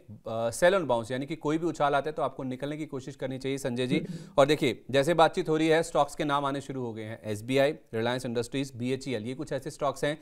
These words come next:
Speaker 1: जिन पे आप focus कर सकते हैं। लगातार आपको ये share मिलते रहेंगे, आप हमारे साथ बने रहिए। अगर आप, अ, कुछ ऐसे stocks की तलाश में हैं जहाँ पे आपको fresh entry करनी चाहिए, खरीदारी करनी चाहिए, तो वो नाम आपके सामने आते हुए नजर आ रहे हैं। स्वप्ना रेड्डी,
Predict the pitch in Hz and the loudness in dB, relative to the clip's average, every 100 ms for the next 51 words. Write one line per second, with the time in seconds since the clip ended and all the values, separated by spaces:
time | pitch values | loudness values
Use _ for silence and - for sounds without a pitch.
0 | - - - 139 143 156 143 147 139 156 | -12 -20 -6 -2 2 4 4 0 -4 -4
1 | 139 123 - 147 156 - - 147 170 196 | -2 -4 0 0 0 -2 0 6 8 10
2 | 202 190 190 185 185 170 156 165 165 170 | 8 8 2 4 4 4 4 4 6 6
3 | 156 147 139 143 131 156 147 143 160 - | 6 2 4 2 4 4 4 4 0 -2
4 | 123 127 131 127 120 135 135 123 147 147 | 0 2 2 2 2 0 -4 -4 -4 -4
5 | 139 - 135 127 127 143 131 135 127 131 | -6 -6 -2 0 0 -2 -4 -2 -4 -4
6 | 120 117 127 135 127 120 139 131 131 135 | -6 -6 -6 -4 -4 -6 -6 -6 -6 -6
7 | 135 123 110 123 139 127 131 131 139 156 | -6 -4 -2 -2 -2 -6 -4 -2 -2 -4
8 | - - 165 156 139 139 123 135 - 117 | -12 -6 0 4 4 4 0 -4 -6 -4
9 | 131 117 123 120 110 107 107 110 120 101 | -2 -2 -2 -4 -2 -2 -2 0 0 -2
10 | - - _ - 202 208 226 202 180 | -8 -20 _ 4 4 8 8 8 6